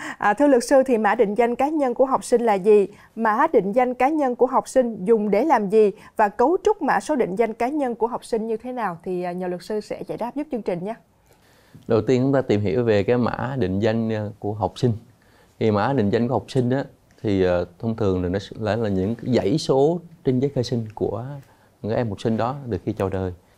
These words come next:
Speaker 2: Thì cái mã số giấy khai sinh nó được mã định danh học sinh. Còn đối với người từ đủ mười bốn tuổi trở lên, à, và được cấp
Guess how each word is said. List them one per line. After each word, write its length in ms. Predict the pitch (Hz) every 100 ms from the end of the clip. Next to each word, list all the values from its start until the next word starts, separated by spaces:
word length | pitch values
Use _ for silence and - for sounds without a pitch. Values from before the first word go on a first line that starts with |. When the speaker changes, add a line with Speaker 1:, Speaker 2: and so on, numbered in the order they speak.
| -
Speaker 2:
Thì 140 | 95
cái 140 | - 117
mã 140 | 95
số 240 | - 127 135 120 - -
giấy 140 | 131
khai 120 | 135
sinh 160 | 123 117
nó 60 | 120
được 200 | 120 -
mã 260 | 95 95 110
định 180 | 110 90
danh 160 | 101 98
học 120 | 90
sinh. 160 | - 101 - -
Còn 160 | 107
đối 100 | 127
với 100 | 165
người 160 | 151 113
từ 180 | 117 107
đủ 120 | 101
mười 100 | 123
bốn 360 | 110 113 151 190
tuổi 140 | 185 131
trở 80 | 147
lên, 240 | 143 135 123 _ _ _ _ _ -
à, 80 | 95
và 140 | 101
được 300 | 95 90 -
cấp 120 | 170